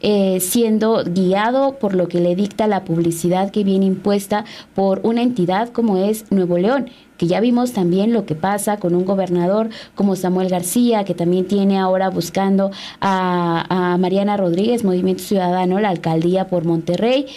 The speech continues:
¿Y qué hay de fondo? ¿Cuáles son, eh, estas, eh, o propuestas que ha tenido Clau-, eh, eh, se me fue su nombre, Maines? ¿Cuáles son las propuestas que ha tenido Maines?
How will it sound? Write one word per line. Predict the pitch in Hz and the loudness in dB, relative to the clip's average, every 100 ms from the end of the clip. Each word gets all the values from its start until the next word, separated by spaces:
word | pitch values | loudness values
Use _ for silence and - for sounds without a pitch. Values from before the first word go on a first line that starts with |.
| - - - | -16 -18 -4
¿Y | 247 | -2
qué | 247 330 | 0 2
hay | 349 | 2
de | 339 | 0
fondo? | 330 269 277 226 196 | 0 0 2 2 0
¿Cuáles | 240 277 | 0 0
son, | 269 262 247 | 0 0 0
eh, | 254 254 247 | 0 0 2
estas, | 226 226 233 233 240 - - - | -2 0 -2 -2 -8 -18 -10 -2
eh, | 208 202 190 185 180 180 170 | 2 2 2 2 2 0 0
o | 165 | -2
propuestas | 196 185 202 220 220 202 196 | -2 0 0 0 0 -4 -2
que | 190 | -2
ha | 185 190 | -2 0
tenido | 196 196 202 208 208 - - | 2 2 2 2 0 -4 -6
Clau-, | 190 180 185 | -2 0 0
eh, | 185 185 180 170 160 - - - _ _ _ _ - - - | 0 0 2 0 -4 -14 -20 -20 _ _ _ _ -20 -20 -6
eh, | 196 196 190 190 | 0 0 0 0
se | 190 | -2
me | 180 | -2
fue | 170 | -2
su | 202 | 2
nombre, | 190 190 196 | 2 2 2
Maines? | 220 220 160 - | 2 0 -2 -4
¿Cuáles | - 240 247 | -2 0 0
son | 233 | -2
las | 220 | -2
propuestas | 196 208 214 202 | -2 -2 -2 -2
que | 196 | -2
ha | 202 | 0
tenido | 202 202 202 185 | 2 2 2 0
Maines? | 190 208 180 220 | 0 0 2 0